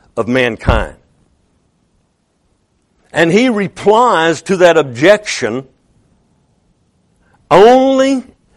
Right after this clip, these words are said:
by putting us in mind of how very foolish, how very, very, very foolish it is for the creature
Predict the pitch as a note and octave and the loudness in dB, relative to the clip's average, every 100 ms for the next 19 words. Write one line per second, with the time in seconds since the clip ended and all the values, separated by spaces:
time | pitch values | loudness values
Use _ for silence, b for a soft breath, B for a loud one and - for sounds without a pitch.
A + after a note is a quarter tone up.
0 | - D3+ D3 - - A#3 A#3+ A#3 - A#3+ | -8 -2 -2 -4 -8 -6 -4 -4 -4 -4
1 | A#3+ - - - b b D3 D#3 E3 F#3 | -2 -4 -12 -18 b b -4 -2 0 2
2 | G#3 F3+ D3+ D3 B2+ A#2+ B B C#3+ F3 | 2 2 2 0 -2 -6 B B -4 -2
3 | D#3+ F3+ F3 C3 - - A#3+ C4 F3 A#2+ | 0 2 2 0 -8 -4 0 2 2 0
4 | - - - _ _ _ _ _ _ _ | -4 -10 -12 _ _ _ _ _ _ _
5 | _ C4+ D4 D3 B3 C4+ C4 B3+ F#3+ C3+ | _ -8 -8 0 2 2 0 -4 -6 -4
6 | B3 B3+ A#3+ G3 D3+ A#3 A#3+ G3+ - - | -2 0 -2 -4 -4 -4 -2 -6 -8 -6
7 | C4 C4 G#3 F#3+ - G#3+ G#3+ A#3 A3+ G3 | -4 -2 0 -2 -2 -6 -4 -2 2 2
8 | - - - G3 G#3 G3 D#3+ F3 - - | 0 -12 -6 2 4 4 0 -4 -6 0
9 | C#4+ B3+ - F3+ F3+ E3+ | 2 2 -2 0 2 2